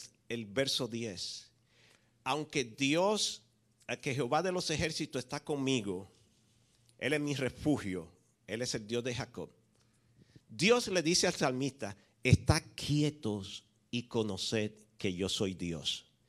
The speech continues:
Seré enaltecido entre las naciones, enaltecido seré en la tierra". En otras palabras,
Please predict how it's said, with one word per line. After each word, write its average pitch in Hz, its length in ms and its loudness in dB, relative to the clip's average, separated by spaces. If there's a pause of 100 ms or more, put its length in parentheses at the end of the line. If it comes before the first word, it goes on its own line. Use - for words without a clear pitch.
(300)
Seré 147 880 8
enaltecido 156 960 4
entre 127 320 0
las 110 200 -4
naciones, 127 1000 -2 (760)
enaltecido 139 1000 4
seré 117 640 4 (200)
en 120 160 2
la 101 120 0
tierra". 87 600 0 (1040)
En 147 140 6
otras 196 260 4
palabras, 123 560 2